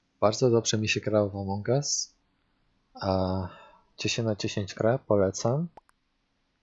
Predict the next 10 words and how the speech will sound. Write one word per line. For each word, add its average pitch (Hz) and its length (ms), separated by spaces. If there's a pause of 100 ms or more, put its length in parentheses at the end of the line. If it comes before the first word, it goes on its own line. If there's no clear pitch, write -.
(420)
Także 98 640
ten. 87 340 (1040)
Na 104 120
Discordzie 110 540
ta 107 180
Tomka, 123 640 (480)
osoba, 107 340
która 104 440
ma 104 160
nick 104 200